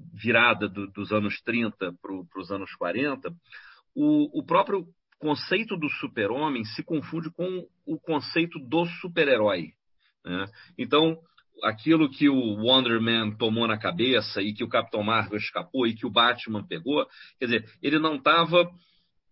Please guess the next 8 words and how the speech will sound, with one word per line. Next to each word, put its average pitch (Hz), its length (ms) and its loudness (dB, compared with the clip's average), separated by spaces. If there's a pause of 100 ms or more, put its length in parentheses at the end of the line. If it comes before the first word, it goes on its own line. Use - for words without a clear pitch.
(160)
a 117 100 2
gente 143 340 0
entende 123 380 0
hoje 135 300 2
que 143 80 -2
não 147 140 -2
estava 147 340 -2
copiando 143 580 -2